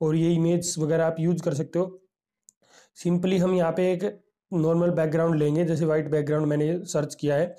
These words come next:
तो वाइट बैकग्राउंड आ गया, या फिर जैसे ये ब्लू है ये हम ले लेते हैं। कुछ कहीं पे भी आप थंबनेल एचडी बना सकते हो। आज मैं आपको वो चीज़ बताने वाला हूँ।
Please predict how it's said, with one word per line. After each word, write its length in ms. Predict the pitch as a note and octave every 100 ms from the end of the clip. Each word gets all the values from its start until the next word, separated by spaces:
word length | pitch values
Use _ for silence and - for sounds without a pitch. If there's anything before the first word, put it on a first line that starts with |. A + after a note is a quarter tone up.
| - - _
तो 60 | D#3+
वाइट 220 | D#3 D#3+
बैकग्राउंड 400 | D#3+ D3+ D#3+ D#3+
आ 100 | D#3
गया, 160 | D#3 E3+
या 180 | E3+ D#3+
फिर 120 | D#3+
जैसे 220 | D#3 D3
ये 100 | E3+ D#3
ब्लू 260 | D3+ E3
है 140 | D#3 D#3
ये 160 | D#3+
हम 140 | D#3 D3+
ले 120 | D3
लेते 240 | C#3+ C#3
हैं। 120 | D3 F3+ - - - - _ _
कुछ 240 | F3 F3 -
कहीं 260 | - F3 A3
पे 100 | A3
भी 80 | G#3+
आप 140 | G#3 F#3+
थंबनेल 280 | F#3+ G3+ A3
एचडी 320 | F3 E3+ F#3
बना 200 | F3 E3+
सकते 240 | E3 -
हो। 60 | F3+
आज 140 | F3+
मैं 100 | F3+
आपको 220 | F3 F3
वो 180 | F3 F3
चीज़ 200 | F3+ F3
बताने 340 | D#3+ D3+ C#3+ C#3
वाला 200 | C3 B2
हूँ। 160 | A#2+